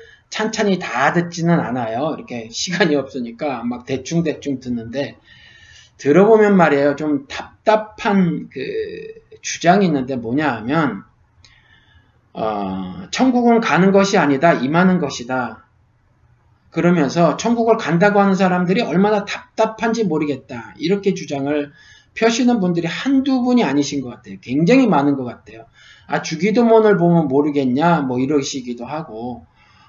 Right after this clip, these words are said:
뭐 여러 가지 성경 구절을 가지고 오면서 뭐 그런 말씀을 하고 계시는데, 이게 답답한 일이라는 거죠.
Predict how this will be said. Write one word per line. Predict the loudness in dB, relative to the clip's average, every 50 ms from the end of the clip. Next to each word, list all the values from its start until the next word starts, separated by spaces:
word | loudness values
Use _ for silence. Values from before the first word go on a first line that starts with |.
| _ -4
뭐 | 2 4 6 8 8 8 6 6 6
여러 | 6 6 6 6 6
가지 | 6 6 4 4 4
성경 | 2 2 2 2 2 2
구절을 | 0 -2 -2 0 2 2 2 2
가지고 | 0 -2 -4 -4 -4 -4 -2 0 0 2 0 0 0 -2 0
오면서 | 0 0 0 -2 -2 -2 -2
뭐 | -2 -2 -2 -2
그런 | -2 -2 -2 0
말씀을 | -2 -2 -4 -6 -6 -6 -6 -4
하고 | -4 -4 -4 -4 -4 -6
계시는데, | -6 -10 -10 -8 -8 -8 -8 -10 -12 -14 -14 -12 -12 -12 -14 -14 -18 _ _ _ _ _ _ _ _ _ _
이게 | -2 0 2 2 2 2
답답한 | 0 -2 -4 -2 0 2 2 2 2 0 0 2 2
일이라는 | 2 2 2 2 2 2 0 -2 -4 -6 -8
거죠. | -12 -16 -16 -18 -18 -20